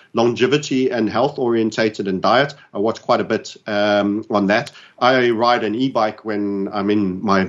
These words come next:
station where that is. Uh, so I can cheat to get home, but I could do some hills. So I like to do that, keeping fit. So th-, those are the kind of things, and I think it's great for unwinding. We sit too much, Tim. Um, so, you know,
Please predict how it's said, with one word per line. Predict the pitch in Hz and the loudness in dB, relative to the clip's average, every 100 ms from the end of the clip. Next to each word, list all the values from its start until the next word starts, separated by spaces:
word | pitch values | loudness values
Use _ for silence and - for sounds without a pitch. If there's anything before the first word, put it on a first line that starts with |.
| 95 104 | -4 -8
station | - 117 117 120 98 | -2 0 0 0 0
where | 98 92 | 0 0
that | 101 98 | 0 2
is. | 113 117 - - - | 0 -2 -14 -20 -2
Uh, | 104 101 98 | 2 2 2
so | - 98 | 0 0
I | 95 | 0
can | - | -4
cheat | 98 139 131 | -2 -2 -2
to | 117 | -2
get | 104 90 | -2 0
home, | 113 104 104 | 0 0 0
but | 101 | 0
I | 95 | -2
could | - 110 | -6 -8
do | 107 120 | -6 -4
some | 107 92 | -4 -2
hills. | 113 95 85 | 0 -2 -2
So | 104 | -2
I | |
like | 101 107 - | 2 0 -2
to | |
do | 98 101 | -2 0
that, | 110 - | 0 -2
keeping | - 123 104 | -6 -6 -6
fit. | - 123 90 - - - - | -2 -2 -2 -10 -20 -20 -6
So | 117 101 104 | -2 0 0
th-, | 107 117 117 113 | -2 -4 -2 2
those | 170 165 | 2 2
are | |
the | 131 | 0
kind | 131 131 | 0 -2
of | - | 0
things, | 123 113 | -2 0
and | 117 | -2
I | |
think | - 131 | -2 -2
it's | 123 | -2
great | - 139 127 | 0 0 0
for | - 127 | -2 -2
unwinding. | 117 107 107 123 107 98 | -2 0 0 0 -4 -6
We | 110 | -8
sit | - 127 - | -4 -4 -4
too | 135 | -6
much, | 104 92 - | -6 -6 -10
Tim. | 120 110 - - _ | -10 -10 -10 -20 _
Um, | 110 101 101 104 104 | -2 0 0 -2 -4
so, | 123 104 104 - _ | -2 -2 -4 -10 _
you | - | 0
know, | 131 | 0